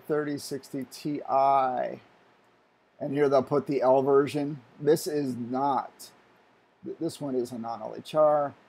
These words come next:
And let's just go calculate thirty sixty Ti. All right, you can get on Ethash three thirty-five a day. Three three five a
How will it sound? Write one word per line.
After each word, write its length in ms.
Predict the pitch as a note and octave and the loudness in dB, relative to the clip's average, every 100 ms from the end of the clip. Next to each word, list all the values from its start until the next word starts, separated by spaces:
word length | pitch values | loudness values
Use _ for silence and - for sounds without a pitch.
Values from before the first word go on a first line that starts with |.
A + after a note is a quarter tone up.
| _ _ _ _ | _ _ _ _
And 80 | D#3 | -4
let's 200 | G3+ F#3 | -4 0
just 240 | F#3+ - | 0 0
go 280 | E3 D3+ D3 - | 0 0 0 0
calculate 680 | B2+ C#3 - D#3+ D#3+ E3 - _ - | 0 0 0 0 2 0 -4 _ -10
thirty 220 | B2 A#2 | -8 -8
sixty 420 | A#2 A#2+ - A2+ - | -10 -16 -12 -12 -12
Ti. 220 | - C#3 - | -12 -12 -10
All 420 | B2 C3 C3+ C#3 C#3 _ _ _ _ _ _ _ _ _ _ _ _ _ _ _ _ _ _ _ _ _ _ _ - | -8 -4 -4 -6 -14 _ _ _ _ _ _ _ _ _ _ _ _ _ _ _ _ _ _ _ _ _ _ _ -8
right, 380 | D3+ C3+ C#3 C3+ | -4 -2 -2 -4
you 160 | D#3+ F3+ | -4 -2
can 240 | F#3 E3 | -2 -4
get 280 | C3 E3+ E3+ | -2 0 2
on 160 | D#3 C3 | 0 -2
Ethash 680 | D3+ F#3+ E3 C3+ C3+ - - | -2 0 2 2 2 -2 -12
three 260 | D3+ F#3+ A3 | 2 2 4
thirty-five 680 | G#3+ G3+ G3 F3 D#3+ E3 | 4 4 4 4 6 6
a 100 | D#3 - - | 2 -4 2
day. 420 | F3 F3+ G#2 - _ _ _ _ _ - - | 4 4 2 -4 _ _ _ _ _ -20 -20
Three 360 | C#3+ D#3+ E3+ | -4 2 2
three 320 | E3 D#3+ D#3 | 2 0 0
five 380 | C#3+ C#3+ C#3 C#3 | 2 4 4 4
a 80 | C3+ | 0